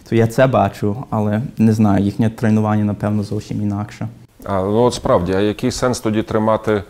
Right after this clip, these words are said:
Speaker 2: отак от зброю? Чи ми бачили
Speaker 1: Та, вони
Speaker 2: на Ютубі
Speaker 1: тримають
Speaker 2: ролик отак, от, що наставляють пістолет?
Speaker 1: Ну, коли є бойові дії, то на ворога орієнтуєш, але вони так, коли відпочивають, так тримають, на всіх махають,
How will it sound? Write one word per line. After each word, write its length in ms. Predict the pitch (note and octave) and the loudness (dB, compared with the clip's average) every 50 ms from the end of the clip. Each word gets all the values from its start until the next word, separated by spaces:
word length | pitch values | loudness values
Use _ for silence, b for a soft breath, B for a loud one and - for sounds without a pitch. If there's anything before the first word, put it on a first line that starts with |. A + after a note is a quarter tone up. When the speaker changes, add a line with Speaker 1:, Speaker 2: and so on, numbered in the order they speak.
| B B B B B | B B B B B
Speaker 2:
отак 340 | A2+ G#2+ - A2+ G2+ - - | -4 0 0 0 0 2 0
от 100 | G#2+ F#2+ | 0 0
зброю? 420 | F#2 F#2 F#2+ B2 B2+ B2 A2+ A2 | 0 2 4 6 6 6 6 4
Чи 140 | - - G#2 | 2 0 -2
ми 100 | G2+ G2+ | 0 0
бачили 600 | F#2+ G#2+ G#2+ G2+ - - G2+ G2 G2 G2+ F#2+ F#2 - - | 2 2 2 2 2 0 0 2 2 2 2 0 0 0
Speaker 1:
Та, 140 | D3+ C#3 B2+ | 4 4 4
вони 120 | A#2+ C3 | 4 4
Speaker 2:
на 80 | C3 B2+ | 4 6
Ютубі 260 | B2+ B2+ - E3+ - | 4 4 4 4 6
Speaker 1:
тримають 240 | - - - - C3 | 6 6 6 6 6
Speaker 2:
ролик 220 | C3+ B2+ B2+ A#2 - - - | 6 6 4 2 0 -2 0
отак, 540 | B2 A#2+ A2+ - - B2 B2+ C3 C3+ B2 - | 0 0 0 2 2 4 4 4 4 2 2
от, 140 | A2+ A#2 A2+ | -2 -2 0
що 120 | - A#2 | -2 -2
наставляють 520 | A2+ A2+ G#2+ - - A2 A2 A#2 A2+ G#2+ F#2 | -2 -2 -2 -2 -2 0 2 2 2 2 0
пістолет? 640 | - A#2+ G#2 - - G#2 G2 G#2+ A#2+ B2+ B2 A#2 - | -2 -4 -4 -2 -2 0 2 4 4 4 4 4 4
Speaker 1:
Ну, 200 | A3 A3 G#3+ F#3+ - - - - - - - - | 6 6 6 4 2 0 -4 -10 -12 -8 -8 -8
коли 300 | - - G3 F3+ F#3 F#3+ | -2 2 4 6 8 8
є 100 | F#3+ F#3 | 8 6
бойові 460 | F3 D#3+ E3 F3 F3 F3 E3 F3 F3 E3 | 6 6 6 6 6 6 6 6 6 6
дії, 340 | D3 E3+ G#3 G#3+ G3+ F3 | 6 6 6 6 6 6
то 140 | E3 - E3 | 6 4 4
на 120 | D3+ D3+ C#3+ | 6 6 6
ворога 460 | C#3+ D3+ D3 D#3 D3 C3 C3 A#2 G2+ | 6 6 6 6 6 6 6 6 6
орієнтуєш, 760 | G2 A2+ A2+ A2+ G#2+ A2 A2 - - B2 A#2 A2+ A2+ A2 - | 6 6 6 6 4 2 2 0 2 4 4 4 4 4 2
але 200 | - - D3 C3+ | 2 4 4 6
вони 220 | C3 D3+ D3+ D#3 | 6 6 4 4
так, 260 | D#3 D#3 F3+ D#3+ D3+ D3 C#3+ - | 4 4 2 2 2 0 -4 -6
коли 220 | - - D#3+ C#3+ D3 | -2 0 2 4 4
відпочивають, 1000 | C#3 C#3+ C#3 - - D3+ C#3 - - - - D3 C#3 C#3+ D#3+ D#3+ D3+ D3+ D3 D3+ | 4 2 0 2 0 -2 -2 -2 -6 -2 0 2 4 4 6 6 6 6 4 4
так 240 | - C#3+ D3+ D3 - | 2 2 2 0 -2
тримають, 720 | - - C#3+ C#3 C#3+ C#3+ C#3+ C#3+ C#3+ D3 C#3+ C3+ - - | -4 0 2 4 4 6 6 6 6 6 6 4 4 2
на 100 | A#2+ A#2+ | 2 2
всіх 480 | A#2+ - - C3 B2+ B2+ - - - | 2 2 2 2 2 2 2 -2 -4
махають, 920 | B2+ A2+ B2+ B2 A2+ A#2 - C3+ B2+ C#3 C3+ C#3+ C#3 C#3 C#3 C#3 - - - | 2 4 4 4 4 4 4 4 6 6 6 6 6 6 4 2 -2 -10 -14